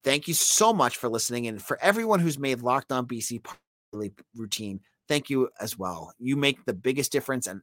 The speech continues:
you're the reason why I do this every day. I love having so many f-,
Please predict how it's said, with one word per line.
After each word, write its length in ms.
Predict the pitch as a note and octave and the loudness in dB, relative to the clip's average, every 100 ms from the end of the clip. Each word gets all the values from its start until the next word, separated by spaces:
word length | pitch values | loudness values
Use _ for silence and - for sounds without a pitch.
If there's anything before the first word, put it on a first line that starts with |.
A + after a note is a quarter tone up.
| - | -2
you're 180 | C3 | 2
the 100 | F3+ | 2
reason 320 | D3 D#3 C3+ A#2+ | 0 -2 -2 0
why 220 | A2+ A2+ | 0 0
I 140 | A2 | 0
do 200 | F#2 G#2+ | -2 -4
this 220 | A2 A#2 | -2 0
every 240 | B2 A2+ A2+ | 0 0 0
day. 220 | A2+ A2 - - _ | 0 -2 -6 -20 _
I 60 | G#2+ | 0
love 460 | A#2 B2 C#3+ C3 - | 6 12 12 10 2
having 340 | - B2 A#2 | 2 4 4
so 240 | G#2+ - D3 | 2 4 4
many 260 | D3 C#3 | 4 2
f-, 180 | A2+ - | 0 -6